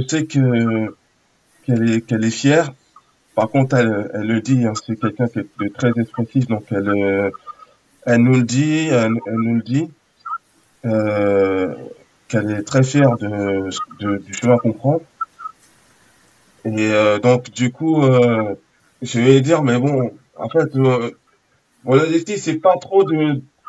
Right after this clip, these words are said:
de lui donner, enfin, de le, l'émouvoir comme ça, parce que je, déjà, même quand elle nous le dit, euh, qu'elle est fière, elle est émue. Alors, euh,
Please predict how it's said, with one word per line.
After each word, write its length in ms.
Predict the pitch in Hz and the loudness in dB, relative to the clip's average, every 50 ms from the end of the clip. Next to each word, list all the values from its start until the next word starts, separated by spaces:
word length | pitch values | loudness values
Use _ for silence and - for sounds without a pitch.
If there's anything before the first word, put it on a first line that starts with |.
| _ _ _ _ _ _ _ _ _ _ _ _ _ _ _ | _ _ _ _ _ _ _ _ _ _ _ _ _ _ _
de 280 | 131 131 135 135 135 135 131 | 0 2 4 4 4 4 2
lui 160 | 139 139 139 | 2 0 0
donner, 260 | 131 143 143 151 156 147 | 0 -2 -2 -2 -2 -2
enfin, 180 | - 151 143 135 | 0 0 0 0
de 120 | 123 135 | 0 -2
le, 680 | 127 123 123 120 117 117 113 107 107 104 98 - - - _ _ _ _ _ _ _ _ _ _ _ 151 | 0 2 2 2 2 0 -2 -4 -6 -8 -10 -12 -16 -18 _ _ _ _ _ _ _ _ _ _ _ 0
l'émouvoir 500 | 156 156 156 156 151 156 175 175 170 - | 2 2 4 2 4 4 4 4 4 2
comme 160 | 165 151 147 | -2 -4 -2
ça, 160 | 139 170 160 | -2 -2 -2
parce 240 | - - 139 120 120 | -2 -2 -6 -6 -6
que 100 | - 123 | -6 -10
je, 680 | 113 - 120 123 123 123 123 120 120 120 117 117 113 104 101 _ _ _ _ _ _ _ _ _ _ _ _ _ _ _ _ _ _ _ _ _ _ _ _ _ _ _ | -8 -6 -4 -4 -2 -2 -2 -2 -2 -2 -4 -4 -6 -10 -12 _ _ _ _ _ _ _ _ _ _ _ _ _ _ _ _ _ _ _ _ _ _ _ _ _ _ _
déjà, 440 | 117 135 143 139 135 190 190 185 170 | -2 0 0 4 6 6 6 6 4
même 300 | 156 147 170 165 151 143 - | 4 2 2 2 2 -2 -4
quand 280 | - 139 123 127 - | -4 -4 -4 -4 -4
elle 100 | 123 120 120 | -4 -4 -2
nous 140 | 123 123 | -2 -2
le 80 | 123 117 | -4 -4
dit, 280 | 113 139 165 170 165 151 | -4 -6 -6 -4 -2 -2
euh, 300 | 131 117 110 107 101 95 - - - _ _ | -2 -2 -2 -4 -6 -8 -8 -12 -16 _ _
qu'elle 120 | 113 104 107 | -10 -8 -8
est 60 | 110 | -10
fière, 340 | - - 160 165 147 127 110 | -8 -2 0 0 2 2 0
elle 100 | 101 104 | 0 -2
est 100 | 104 107 | -2 -2
émue. 340 | 110 120 139 160 160 139 127 | 0 0 0 0 0 0 0
Alors, 280 | 110 104 104 104 98 95 | 0 0 0 -2 -2 -2
euh, 200 | 98 98 92 | -4 -6 -6